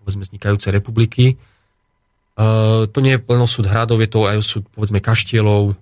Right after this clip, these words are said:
alebo všeobecne feudálnych sídiel. V dôsledku tých politických premien do takých niektorých zlomových, e, došlo k ich opusteniu a, e,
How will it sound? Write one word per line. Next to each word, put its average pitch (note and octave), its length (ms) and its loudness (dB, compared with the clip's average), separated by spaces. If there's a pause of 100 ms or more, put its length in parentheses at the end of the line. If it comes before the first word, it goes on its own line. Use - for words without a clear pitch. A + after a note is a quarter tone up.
(520)
alebo F#2+ 320 -8 (880)
všeobecne G#2 400 -2
feudálnych G#2+ 480 0
sídiel. A2+ 480 2 (580)
V - 80 -20 (140)
dôsledku G#2 400 -4
tých G#2 160 -10
politických G#2 480 -4
premien G2+ 340 0
do G2+ 80 -2
takých G2 600 -10
niektorých G2+ 560 -6
zlomových, G#2 480 0
e, - 100 -20 (800)
došlo G2+ 240 -10
k F#2+ 160 -6
ich - 20 -12
opusteniu G2+ 720 -2
a, F#2 100 -8 (920)
e, F#2 40 -20